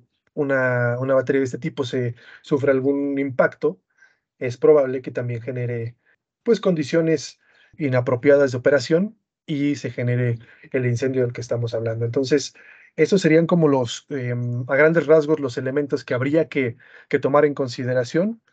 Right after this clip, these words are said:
Creo que el más, el más cercano o, o en el que más podríamos caer, como por deci-, por decirlo así, en, en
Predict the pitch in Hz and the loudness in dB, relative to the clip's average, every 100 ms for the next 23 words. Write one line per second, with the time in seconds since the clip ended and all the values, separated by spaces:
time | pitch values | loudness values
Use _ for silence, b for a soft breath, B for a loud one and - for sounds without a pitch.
0 | _ 143 127 147 139 127 123 120 135 120 | _ -4 2 2 2 0 -8 -4 -4 -6
1 | - - _ _ _ _ - 123 147 139 | -14 -20 _ _ _ _ -6 -2 0 0
2 | 143 147 147 147 127 131 127 123 120 117 | 0 2 0 -2 -4 -6 -4 -4 -6 -6
3 | 135 147 - 147 135 143 139 120 - - | -4 -4 -2 -4 0 0 -2 -8 -12 -20
4 | _ _ - 120 123 135 131 123 120 131 | _ _ -6 -2 0 -2 -4 -6 -6 -4
5 | 120 113 107 - 123 113 143 127 143 135 | -4 -8 -10 -8 -6 -6 -6 -4 -2 -2
6 | 139 | -4